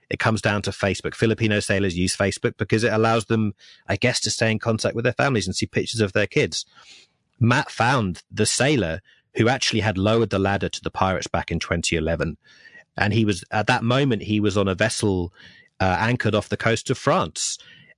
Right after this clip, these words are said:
Uh, and almost immediately, he started telling this incredible story of,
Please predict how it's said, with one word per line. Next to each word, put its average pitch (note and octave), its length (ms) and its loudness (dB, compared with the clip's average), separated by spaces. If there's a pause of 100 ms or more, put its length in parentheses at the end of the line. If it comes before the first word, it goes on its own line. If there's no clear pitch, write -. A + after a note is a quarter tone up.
Uh, A2 320 2
and A2 120 2
almost C#3+ 300 2
immediately, A#2+ 580 0
he G2 120 -6
started G#2+ 440 -2
telling A2 300 0
this F2+ 160 -4
incredible G2 480 0
story F2+ 500 0
of, F2 460 -2